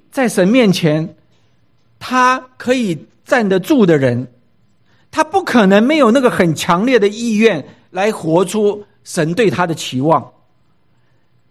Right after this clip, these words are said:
所以他这个愿望啊，是一直有的。他这种意愿不会被一次的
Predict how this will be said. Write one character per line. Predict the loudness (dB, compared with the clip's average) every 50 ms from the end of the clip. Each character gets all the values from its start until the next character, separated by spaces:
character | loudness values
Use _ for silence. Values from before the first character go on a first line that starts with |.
| _ _ _ _ _ _ _ _ _ _ _ _ _
所 | -4 -2 0
以 | 0
他 | 0 0 0
这 | 0
个 | 0 0 2
愿 | 4 4 4 4 4
望 | 4 2 2 2 0
啊， | -6 -8 -8 -12 -16 _ _ _
是 | -10 -8 -4
一 | -4 -4
直 | -4 -2 0 2
有 | 2 2 2 0
的。 | -6 -10 -12 -14 -16 _ _ _ _ _ _ _ _ _ _ _ _ _ _ _ _ _ _
他 | -8 -4 -4 -2
这 | 0 2
种 | 2 2 2 0
意 | 0 2 2
愿 | 4 4 4 4 2 -2 -8 -14 _ _ _ _ _
不 | -10 -10
会 | -4 -2 -2 -2 -2
被 | -2 0 2 2 2 0 -4 -14 _ _ _ _
一 | -10 -8 -8 -8 -8
次 | -8 -8 -6 -2 -2 -2 0
的 | 2 2 2 2 0 -2 -6